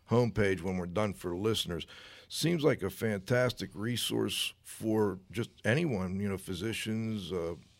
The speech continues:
uh, ge-, people in the general public, et cetera. Can you tell us a little bit more about what this is and, and explain to the listeners, uh,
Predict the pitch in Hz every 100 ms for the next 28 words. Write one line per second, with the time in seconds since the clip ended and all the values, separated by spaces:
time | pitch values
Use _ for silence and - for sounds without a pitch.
0 | _ _ 90 78 69 69 82 78 - 78
1 | 113 92 104 104 90 107 98 92 117 101
2 | 98 90 107 110 - - 151 247 - 240
3 | 240 233 214 196 190 160 180 156 131 120
4 | 135 143 139 127 117 139 139 113 107 98
5 | 104 107 - 113 123 113 110 107 117 110
6 | 120 117 98 - - 95 92